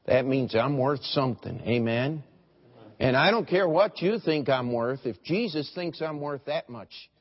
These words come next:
that makes me a mighty important person. And so I'll give my life to Him. And you know what? I can be content. I'll, I'll put my life up against anybody.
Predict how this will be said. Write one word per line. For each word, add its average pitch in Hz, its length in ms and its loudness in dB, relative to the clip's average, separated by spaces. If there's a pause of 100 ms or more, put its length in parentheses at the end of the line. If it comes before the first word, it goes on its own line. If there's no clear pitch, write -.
(180)
that 151 200 -6
makes 143 280 -12
me 143 160 -12
a 127 40 -10
mighty 127 360 -12
important 127 520 -14
person. 110 420 -20 (1400)
And 117 180 -14
so 120 140 -4
I'll 110 160 0
give 127 220 -6
my 120 200 -8
life 117 300 -6 (120)
to 107 60 -18
Him. 101 320 -14 (1600)
And 113 100 -12
you 123 100 -8
know 123 60 -8
what? 135 220 -8
I 139 180 -6
can 113 220 -10
be 113 160 -8
content. 107 680 -14 (2250)
I'll, - 280 -8
I'll 147 160 0
put 180 220 -8
my 139 220 -4
life 156 340 -4
up 147 180 -2
against 135 440 -6
anybody. 113 540 -8